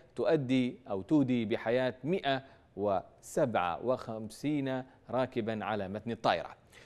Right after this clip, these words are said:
وأصدرت الخطوط الجوية العراقية بيانا توضيحيا بعدم أو بعدما، آه، انتشر الخبر عبر وسائل التواصل الاجتماعي، وقالت إن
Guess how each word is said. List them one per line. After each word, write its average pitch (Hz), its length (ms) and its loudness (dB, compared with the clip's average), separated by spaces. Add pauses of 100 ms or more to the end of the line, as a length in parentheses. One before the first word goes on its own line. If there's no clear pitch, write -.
(180)
وأصدرت 143 600 8
الخطوط 127 840 2
الجوية 123 720 4
العراقية 123 640 4
بيانا 117 500 4 (600)
توضيحيا 131 680 2 (220)
بعدم 120 500 2 (360)
أو 107 140 0
بعدما، 123 520 4 (440)
آه، 90 260 -2
انتشر 113 520 4
الخبر 117 380 2
عبر 104 280 2
وسائل 104 360 2
التواصل 110 420 2
الاجتماعي، 117 520 0
وقالت 151 420 6
إن 139 300 0